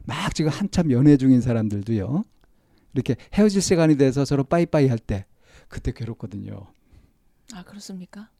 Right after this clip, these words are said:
Speaker 1: 그럼요.
Speaker 2: 음.
Speaker 1: <laughs> 그러니까 오죽하면 밤새 뭐 전화한다든가 뭐 그러겠어요? 네?
Speaker 2: 음,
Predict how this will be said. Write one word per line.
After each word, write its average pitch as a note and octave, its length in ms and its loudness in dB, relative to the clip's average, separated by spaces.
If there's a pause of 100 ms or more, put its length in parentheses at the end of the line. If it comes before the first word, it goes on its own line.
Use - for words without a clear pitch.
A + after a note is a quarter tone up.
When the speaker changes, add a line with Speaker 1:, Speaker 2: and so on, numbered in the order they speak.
(500)
Speaker 1:
그럼요. G#2 520 -2 (240)
Speaker 2:
음. A#2 540 -8 (280)
Speaker 1:
<laughs> - 340 -18
그러니까 E3 200 4
오죽하면 D3+ 540 0
밤새 D3+ 600 0
뭐 C3 400 0 (220)
전화한다든가 B2 760 0
뭐 A#2+ 120 -2
그러겠어요? - 1300 -6 (680)
네? D3 200 -4
Speaker 2:
음, G#3 180 -16